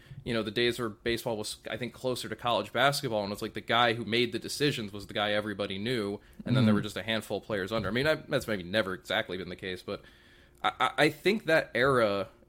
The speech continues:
Speaker 1: I, I mean, I think it's been over, but I think you're seeing with Madden and Girardi both going down, I think we're seeing a point where it's like baseball teams just don't really want these guys anymore.
Speaker 2: Mm-hmm.
Speaker 1: You know, they want guys who are just on pa-, on, on the same page with them from day one. You know, they, they don't wanna have these discussions, these hassles,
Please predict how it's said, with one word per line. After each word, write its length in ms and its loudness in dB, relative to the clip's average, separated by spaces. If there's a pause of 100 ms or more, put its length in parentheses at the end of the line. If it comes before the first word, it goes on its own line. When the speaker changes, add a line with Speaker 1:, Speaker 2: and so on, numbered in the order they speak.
(200)
Speaker 1:
I, 180 2
I 40 4
mean, 140 6
I 60 6
think 140 -2
it's 100 -4
been 220 4
over, 220 2
but 140 0
I 60 2
think 180 -4
you're 100 -2
seeing 180 -4
with 140 -2
Madden 220 0
and 100 -4
Girardi 340 4
both 240 0
going 200 -8
down, 200 -2
I 100 -2
think 200 -8
we're 80 -2
seeing 180 -2
a 40 0
point 240 -4
where 80 -2
it's 80 -6
like 120 -4
baseball 300 -2
teams 180 -4
just 200 -6
don't 280 -2
really 280 0
want 300 0
these 180 -8
guys 320 -2
anymore. 400 -16 (220)
Speaker 2:
Mm-hmm. 280 6 (140)
Speaker 1:
You 100 -6
know, 80 -2
they 140 2
want 220 2
guys 180 6
who 80 2
are 60 4
just 160 -2 (100)
on 300 6
pa-, 200 -10
on, 360 2 (220)
on 140 2
the 100 2
same 200 -2
page 260 -2
with 140 -6
them 320 -4 (640)
from 260 2
day 160 4
one. 360 -6 (260)
You 80 -10
know, 160 -6
they, 140 0
they 160 0
don't 160 2
wanna 160 2
have 160 2
these 180 0
discussions, 540 -2
these 160 -8
hassles, 560 2